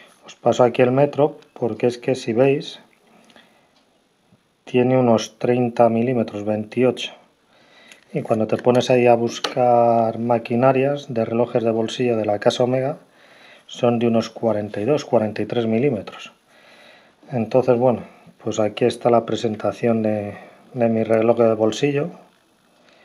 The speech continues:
La verdad que me parece, me sigue pareciendo muy bonito hasta que le abres la tapa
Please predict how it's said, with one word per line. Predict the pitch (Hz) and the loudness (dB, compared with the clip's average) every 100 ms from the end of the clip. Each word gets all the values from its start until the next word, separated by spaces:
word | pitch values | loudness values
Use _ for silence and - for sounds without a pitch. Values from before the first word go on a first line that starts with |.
| _ _ _ _ _ _ _ - - | _ _ _ _ _ _ _ -14 -12
La | 156 117 110 | -2 0 2
verdad | 117 117 | 4 2
que | - 117 | 0 -2
me | 110 107 | 0 -2
parece, | 110 110 117 113 107 | 0 0 0 0 -2
me | 107 | -2
sigue | 104 127 123 | 0 0 2
pareciendo | 123 113 113 131 117 | 2 2 2 0 0
muy | 113 127 | -2 0
bonito | 131 135 135 147 165 180 - _ _ _ _ _ _ _ _ _ _ _ - | 2 0 -2 -4 -6 -8 -20 _ _ _ _ _ _ _ _ _ _ _ -8
hasta | 127 123 123 110 | -8 -4 -4 -2
que | 120 | 2
le | 117 | 2
abres | 117 120 | 4 4
la | 117 117 | 4 4
tapa | - 120 127 139 | 4 2 4 0